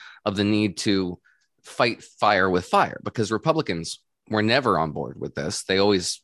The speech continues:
supported, uh, polit-, politicized redistricting. And to abandon that was to, um, disarm unilaterally. And they began working themselves up into this notion that they cheat.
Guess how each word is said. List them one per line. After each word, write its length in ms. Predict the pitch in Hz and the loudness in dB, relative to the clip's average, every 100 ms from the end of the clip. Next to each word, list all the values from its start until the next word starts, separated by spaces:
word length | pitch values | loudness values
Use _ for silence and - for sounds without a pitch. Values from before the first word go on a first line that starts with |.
| - | -8
supported, 580 | - - 95 90 82 - | -6 -4 -2 -2 -4 -8
uh, 140 | - 87 | -8 -8
polit-, 420 | - 95 87 - | -6 -4 -4 -4
politicized 500 | - 92 85 76 78 | -2 0 0 -2 -4
redistricting. 600 | 82 73 65 - - 85 - - - - | -8 -10 -10 -10 -10 -12 -12 -20 -20 -4
And 160 | 107 107 | -2 0
to 220 | 117 107 - | 0 0 0
abandon 420 | 110 101 147 156 78 | -2 2 2 0 -2
that 160 | 76 | -2
was 160 | 107 104 | -2 -4
to, 380 | - 107 107 - | 0 0 0 -2
um, 380 | 107 107 104 110 | 0 2 2 0
disarm 440 | 104 120 202 151 76 | -2 0 0 0 -2
unilaterally. 760 | 104 123 180 151 78 64 57 | -2 2 2 0 -4 -6 -12
And 100 | 87 | -10
they 60 | 101 | -6
began 300 | 110 117 107 | -2 -2 0
working 300 | 131 147 131 | -2 -2 -6
themselves 420 | 117 - 113 98 | -6 0 -2 0
up 140 | 127 | -2
into 140 | 110 98 | -2 -4
this 200 | 92 - | -4 -2
notion 260 | 104 - | -2 -2
that 140 | 90 - | -4 -2
they 140 | 113 | -2
cheat. 340 | - - 90 | -2 -6 -6